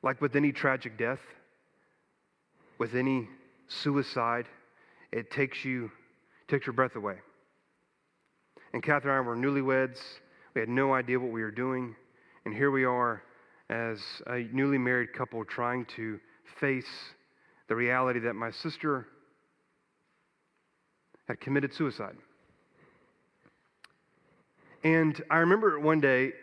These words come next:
I was back home. My dad was still alive at the time. He died just, uh, sadly a few years later. Um, but my dad and I were sitting in his living room. And the T V wasn't on. It was just he and I.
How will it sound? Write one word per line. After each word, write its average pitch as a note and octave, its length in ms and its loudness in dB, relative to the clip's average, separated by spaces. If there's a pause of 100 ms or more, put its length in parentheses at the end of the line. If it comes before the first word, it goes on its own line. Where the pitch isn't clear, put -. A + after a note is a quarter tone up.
I C#3 60 2
was C#3 120 -2
back D#3 220 2
home. C#3+ 140 0
My C3 100 2
dad C3+ 180 0
was C#3+ 140 -2
still C#3 180 0
alive A#2+ 380 0
at A#2+ 80 -4
the A#2+ 80 -16
time. A2+ 420 -4 (300)
He C3+ 80 -4
died C3 260 2
just, B2+ 200 -10
uh, A#2+ 100 -4 (100)
sadly B2+ 300 -2
a - 20 -8
few B2+ 160 -8
years B2 180 -2
later. A2 380 -4 (480)
Um, A2+ 420 -4
but C3+ 140 0
my C3+ 120 2
dad D3 120 0
and F3 120 2
I D#3 40 4
were C3+ 100 -2
sitting F#3 280 4
in C#3+ 60 4
his B2+ 120 0
living E3 180 4
room. G2+ 160 -10 (1120)
And D3 400 4 (460)
the D3 60 -10
T G3+ 180 2
V G3 100 2
wasn't E3+ 300 6
on. D3 320 4
It C3 60 -4
was B2 120 -6
just D3 200 -4
he C#3+ 180 0
and C3 80 2
I. A#2 280 -2